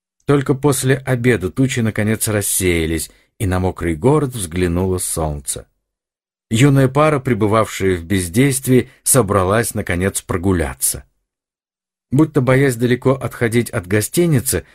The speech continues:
студент с невестой несколько раз прошлись взад-вперёд по быстро высыхающей улице, не подозревая,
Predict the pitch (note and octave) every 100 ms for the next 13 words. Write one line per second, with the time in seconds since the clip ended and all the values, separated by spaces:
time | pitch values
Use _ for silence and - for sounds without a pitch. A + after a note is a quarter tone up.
0 | _ _ - - C3+ E3+ D3 - B2+ C#3
1 | E3 - C3 C#3 D#3+ D3+ C3 C3 C#3+ -
2 | - A2+ - C#3 C3 F#2 F2+ B2 - -
3 | G2 B2+ D3 - F#2+ F#2 C3 - A#2+ G#2
4 | - - G2 F#2+ - - - B2+ A#2+ E2+
5 | - D#2 - _ - G#2+ G2+ F#2 E2+ F2+
6 | B2 D3 -